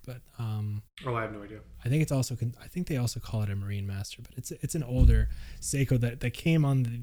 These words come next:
Speaker 1: these, um, I think they're called either tire tread, tire tread rubber strap, something like that.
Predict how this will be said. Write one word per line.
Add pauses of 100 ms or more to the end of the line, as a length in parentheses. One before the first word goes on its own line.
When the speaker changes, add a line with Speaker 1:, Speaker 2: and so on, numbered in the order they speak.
(100)
Speaker 1:
these,
um, (1300)
I
think
they're
called
either (520)
tire
tread, (520)
tire
tread
rubber
strap,
something
like
that.